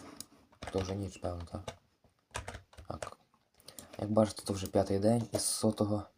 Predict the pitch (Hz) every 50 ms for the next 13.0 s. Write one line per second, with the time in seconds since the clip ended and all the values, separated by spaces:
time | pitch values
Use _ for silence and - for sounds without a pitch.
0 | - - - - - - - - - - _ - 98 104 104 101 104 101 98 95
1 | 95 95 95 95 90 - - - - 92 95 95 92 92 90 92 92 92 85 -
2 | _ _ - - - - - - - - _ - - - - - - - - -
3 | - - - - - - - - - - - - - - - - - 107 104 104
4 | 107 104 98 - - - 98 92 92 98 98 95 95 - - - - - - -
5 | - - - - - - - - - - - - - _ _ - - - - -
6 | 104 107 104 98 101 - - - - - - - - _ - - - - - -
7 | - - - - 95 95 95 107 104 101 - 104 98 98 98 92 95 92 - -
8 | 95 92 - - 90 92 92 95 110 113 107 107 - - - - - 95 95 95
9 | 90 - - 101 95 95 90 82 90 87 87 - 107 104 104 98 - - - 104
10 | 101 - - - - - _ _ - - - - - - - - - - - -
11 | - 95 95 90 87 90 87 87 87 85 - - _ _ _ - - - - -
12 | - - _ _ _ _ - 92 90 92 92 92 87 - - 85 - 92 87